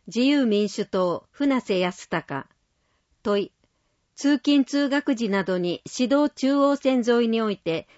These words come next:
自転車と歩行者がぶつかりそうになる状況をたびたび目にする。自転車保険の加入を促進すべきと考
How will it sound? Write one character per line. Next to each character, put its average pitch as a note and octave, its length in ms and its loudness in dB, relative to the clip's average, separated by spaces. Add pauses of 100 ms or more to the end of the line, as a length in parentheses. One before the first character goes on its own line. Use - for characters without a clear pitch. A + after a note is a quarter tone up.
自 A3 120 -2
転 C4+ 260 0
車 G3+ 160 -2
と F#3+ 160 -4
歩 G3 100 -2
行 A#3+ 220 2
者 F#3 180 -4
が F3 100 -2
ぶ F#3 120 -6
つ - 100 -8
か C#4 140 0
り C#4+ 100 0
そ C4+ 220 0
う A#3 40 0
に G3 120 -2
な F#3+ 120 -2
る F3 140 -4
状 F#3+ 220 0
況 F3+ 420 -2
を D#3 180 -2
た G#3+ 120 -2
び A#3+ 100 0
た C4 140 0
び A#3 120 -2
目 A#3+ 180 4
に G#3 120 2
す - 180 -8
る。 B2 220 -8 (560)
自 G3+ 140 -4
転 C#4+ 240 2
車 C#4+ 180 0
保 C#4+ 80 2
険 G#3 280 0
の F#3 200 -2
加 G#3 160 -2
入 A#3+ 240 2
を A3+ 180 0
促 A#3+ 280 -4
進 C4 260 2
す A3 160 -6
べ B3 140 2
き - 100 -14
と G3+ 140 -2
考 G#3 100 -2